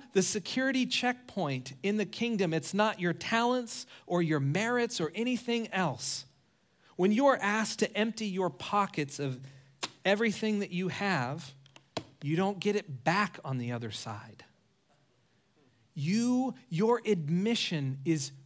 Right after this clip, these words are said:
repentance. And we read that word so many times in Scripture that we have become unfamiliar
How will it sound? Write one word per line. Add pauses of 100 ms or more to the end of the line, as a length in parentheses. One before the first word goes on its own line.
repentance. (760)
And
we
read
that
word (120)
so
many
times (160)
in
Scripture (240)
that
we
have
become (120)
unfamiliar